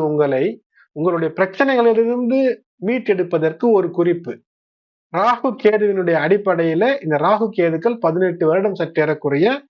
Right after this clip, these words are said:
ஒரு ராசிக்கு மீண்டும் வரும். ஆனால் ஒரு ஒன்பது ஆண்டு காலத்துல, ஒன்பது ஆண்டு காலத்திற்கு முன்பு செய்த வினைக்கான நற்பயனையோ அல்லது அதற்கான தண்டனையோ கூட தந்துவிடும். அந்த காலத்திலே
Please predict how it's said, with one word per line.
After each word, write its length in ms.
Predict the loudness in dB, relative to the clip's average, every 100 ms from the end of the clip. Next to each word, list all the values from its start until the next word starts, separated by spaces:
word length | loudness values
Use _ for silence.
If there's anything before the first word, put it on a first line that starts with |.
| _ _ _ -8
ஒரு 160 | -4 0
ராசிக்கு 420 | -2 -2 -4 0
மீண்டும் 380 | 0 2 0 0
வரும். 200 | -2 -2
ஆனால் 340 | -2 0 0
ஒரு 140 | 0 2
ஒன்பது 340 | 2 2 2 2
ஆண்டு 200 | 0 0
காலத்துல, 460 | 0 0 -2 0 0
ஒன்பது 320 | 2 2 0
ஆண்டு 220 | 0 0
காலத்திற்கு 480 | 2 2 2 -4 -2
முன்பு 260 | -2 0 0
செய்த 280 | 0 0 0
வினைக்கான 600 | 0 0 0 -2 0 -2 -4 _ _ _ _
நற்பயனையோ 1000 | -4 0 -2 -4 _ -6 -4 -2 0 0 0 -2
அல்லது 400 | 0 2 4 2 2
அதற்கான 500 | 0 -2 0 -2 0
தண்டனையோ 680 | 0 0 0 0 2 2 0
கூட 180 | -4 -4
தந்துவிடும். 500 | -2 -2 0 0 0
அந்த 260 | -2 0 0 2
காலத்திலே 560 | 2 0 -2 -4 -2